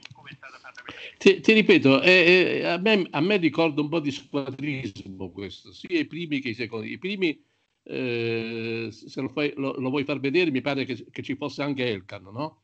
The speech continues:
Speaker 2: Il
Speaker 1: Eh, dunque, allora, in quello, allora, dunque, questo c'è Elkan.
Speaker 2: Eh, che l'El-, l'Elkan è il nuovo editore di Repubblica, no? Siccome Repubblica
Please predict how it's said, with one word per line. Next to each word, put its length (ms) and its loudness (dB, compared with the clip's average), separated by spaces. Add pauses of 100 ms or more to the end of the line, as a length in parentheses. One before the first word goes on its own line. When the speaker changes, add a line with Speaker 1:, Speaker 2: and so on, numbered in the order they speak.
(140)
Speaker 2:
Il 100 -16
Speaker 1:
Eh, 720 -8 (880)
dunque, 300 -20
allora, 260 -20
in 140 -20
quello, 300 -20 (300)
allora, 240 -20 (200)
dunque, 500 -20 (340)
questo 300 -20
c'è 140 -20 (100)
Elkan. 460 -20
Speaker 2:
Eh, 480 2
che 200 6
l'El-, 400 8
l'Elkan 680 6
è 80 4
il 280 4
nuovo 320 4
editore 540 -2
di 80 -6
Repubblica, 640 -10
no? 260 -12
Siccome 420 -8
Repubblica 640 -8